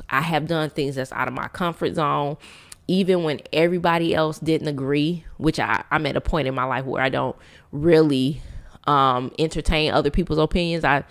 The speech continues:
really don't care. <laughs> I'm in a, in a, I, I'm in a, I'm in a space in my life where I really don't care about what other people think. I kinda focus on what I wanna accomplish and what I wanna do and how it's gonna be, benefit me and the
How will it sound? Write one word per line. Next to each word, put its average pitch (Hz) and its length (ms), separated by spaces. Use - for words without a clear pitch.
really 220 240
don't 220 220
care. 143 460
<laughs> - 40
I'm 214 680
in 196 140
a, 139 240
in 156 100
a, 139 100
I, 151 240
I'm 196 280
in 160 100
a, 139 280
I'm 160 180
in 160 140
a - 20
space 156 320
in 151 80
my 143 80
life 139 220
where 135 100
I 131 60
really 135 240
don't 127 180
care 143 160
about 127 240
what 95 120
other - 120
people 147 260
think. 165 380
I 147 100
kinda 156 320
focus 143 380
on 139 400
what 156 300
I 143 200
wanna 175 300
accomplish 175 720
and 139 220
what 143 120
I 135 140
wanna 156 260
do 156 340
and 135 180
how 147 240
it's 147 100
gonna 147 200
be, 143 280
benefit 147 540
me 147 300
and 139 100
the 131 140